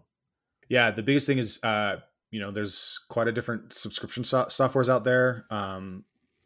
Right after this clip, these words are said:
I, I think there's a lot of them that are great. So just be careful about your particular use cases. Make sure that works the same way.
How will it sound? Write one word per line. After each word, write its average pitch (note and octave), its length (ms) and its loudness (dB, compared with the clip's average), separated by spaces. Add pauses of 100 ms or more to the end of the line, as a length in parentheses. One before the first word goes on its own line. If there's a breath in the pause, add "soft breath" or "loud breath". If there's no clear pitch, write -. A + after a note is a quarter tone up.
I, G#2+ 300 -6
I A#2 40 -4
think G2+ 340 -8
there's G#2+ 140 -2
a G#2 40 -4
lot G#2 260 0
of G#2+ 60 0
them G#2+ 160 -6
that G#2 100 0
are F#2+ 80 -2
great. G2+ 380 -4
So G#2 180 -6
just F#2+ 260 -8 (220)
be G#2 120 -4
careful G#2+ 340 -4
about G2+ 260 -8
your G2 120 -10
particular G2 500 -10
use F#2+ 220 -8
cases. - 580 -8
Make G2+ 220 -14
sure G#2+ 120 -8
that F2+ 120 -10
works F#2+ 220 -12
the - 100 -18
same G2 200 -10
way. A2 220 -6